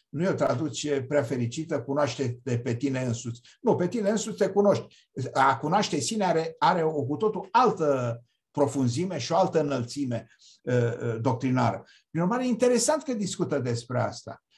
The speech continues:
Vă mai amintesc ceva? Același, aceeași, uh, temă este reluată mai târziu într-o, în formă sufită,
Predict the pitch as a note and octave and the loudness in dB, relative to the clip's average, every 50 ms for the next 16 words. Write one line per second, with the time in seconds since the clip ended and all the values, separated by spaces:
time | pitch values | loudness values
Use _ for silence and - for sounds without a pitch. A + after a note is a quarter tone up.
0 | _ - C#3+ E3 G3+ G3+ G3+ G3+ G3+ G#3 A3 G#3 G3+ - B3 A#3 - - - B3+ | _ -2 2 4 4 6 6 4 4 2 0 -2 -2 0 0 0 0 0 -2 0
1 | C4 D4+ C#4+ - A#2+ - _ _ _ _ - A2 G#2+ - - - - A#3 C4 C#4+ | 4 4 4 2 2 -6 _ _ _ _ -2 -2 -2 -2 -2 -2 0 2 4 4
2 | C#4 B3+ - - - - - _ _ _ _ - B2+ A#2 A#2+ - - F3 G#3+ A#3 | 4 4 2 -2 -6 -8 -12 _ _ _ _ -4 -2 -2 -2 -2 0 0 2 2
3 | A3 - - - - C#3 - _ _ _ _ _ _ _ - B2+ B2+ B2 A#2+ A#2 | 2 0 -2 -6 -8 -10 -14 _ _ _ _ _ _ _ -6 0 0 2 2 0
4 | A2+ - - - F3 D#3 C3 B2 A#2+ C#3 F#3 A3+ - - _ _ _ _ _ _ | 0 2 4 4 6 6 4 4 4 2 2 0 0 -6 _ _ _ _ _ _
5 | - C3 C#3+ F#3 A3 A3 - B3 A#3+ G#3+ F#3 D#3 C#3 C3+ E3 G#3+ G#3+ - B3 A#3 | -2 2 4 4 4 4 4 2 2 2 4 2 4 4 4 4 2 0 -2 0
6 | G#3 E3 B2+ E3 D3+ B2 A#2 - A#2+ C3 E3 G#3+ A3+ - - _ _ _ _ - | 0 -2 -2 -4 -4 -6 -6 -4 -4 -2 -2 -2 -4 -8 -14 _ _ _ _ -2
7 | D#3+ E3 D#3+ D#3+ E3 D#3 D#3 - C#3+ C#3 C3 A#2+ - G#3+ A#3+ A#3+ B3 A3+ - - | -2 -2 0 0 -2 -2 0 0 0 0 0 0 0 -2 0 0 -2 -2 0 0
8 | - C4 B3+ - - - E3 C#3+ A#2+ - D#3 E3+ F#3+ - - _ | 2 2 0 0 -2 -6 -6 -6 -2 0 0 0 0 -2 -6 _